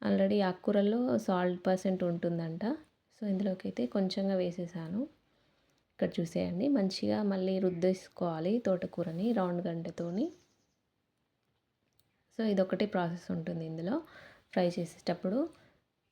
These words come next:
లేకపోతే అడుగంటిపోతుంది. మధ్య మధ్యలో వచ్చేసి ఇలాగ రుద్దుతూ ఉండాలి తోటకూరని. మూత పెట్టేయడం వల్ల మంచిగా వాటర్ వచ్చేస్తూ ఉంటాయి, ఆకుకూరలో ఉన్న వాటర్ అన్నీ కర్రీలోకి వచ్చేస్తూ ఉంటాయి.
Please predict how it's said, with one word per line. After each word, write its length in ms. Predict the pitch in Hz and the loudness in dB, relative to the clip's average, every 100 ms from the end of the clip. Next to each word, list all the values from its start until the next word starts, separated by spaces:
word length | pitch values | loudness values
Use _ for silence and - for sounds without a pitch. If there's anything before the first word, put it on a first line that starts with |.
| _ _ _ - | _ _ _ 0
లేకపోతే 440 | 196 190 - 196 | 2 2 -2 0
అడుగంటిపోతుంది. 880 | 190 175 185 180 190 165 156 196 185 233 208 | 2 2 2 0 -2 -4 -4 -2 2 4 2
మధ్య 180 | 175 185 | 2 2
మధ్యలో 320 | 180 185 180 | 2 2 0
వచ్చేసి 440 | 175 - 185 175 247 196 | -2 -4 -6 -2 -2 0
ఇలాగ 220 | 175 190 233 - _ _ 196 | -2 -4 -8 -12 _ _ -2
రుద్దుతూ 420 | 185 180 - 196 | 0 0 0 0
ఉండాలి 420 | 175 165 160 175 220 | 0 -2 -4 -4 -2
తోటకూరని. 640 | 208 170 190 170 165 175 277 311 _ _ _ _ _ _ _ _ _ _ _ _ _ _ _ _ _ _ _ _ _ _ _ _ _ _ _ _ - - - - - | -2 -4 -4 -6 -4 -2 -2 -4 _ _ _ _ _ _ _ _ _ _ _ _ _ _ _ _ _ _ _ _ _ _ _ _ _ _ _ _ -20 -18 -16 -14 0
మూత 220 | 208 208 226 | 2 4 6
పెట్టేయడం 420 | 226 226 226 220 208 | 6 6 4 4 4
వల్ల 200 | 214 262 | 4 4
మంచిగా 420 | 254 202 - 208 | 4 4 2 0
వాటర్ 380 | 196 185 180 196 | 0 0 0 2
వచ్చేస్తూ 420 | 190 - 180 - 180 | 2 0 -4 0 0
ఉంటాయి, 320 | 165 165 170 | 0 -2 -2
ఆకుకూరలో 480 | 170 - 190 180 175 | -2 -2 -2 0 0
ఉన్న 180 | 170 170 165 | -2 -2 -4
వాటర్ 380 | 165 165 180 | -4 -4 -4
అన్నీ 260 | 170 180 285 359 - - - _ _ - | -2 0 -2 -2 -10 -20 -20 _ _ -4
కర్రీలోకి 480 | 185 180 175 175 180 | 0 2 0 0 -2
వచ్చేస్తూ 440 | 175 - 170 - 170 | -6 -6 -6 -6 -6
ఉంటాయి. 500 | 160 160 165 170 | -4 -4 -4 -2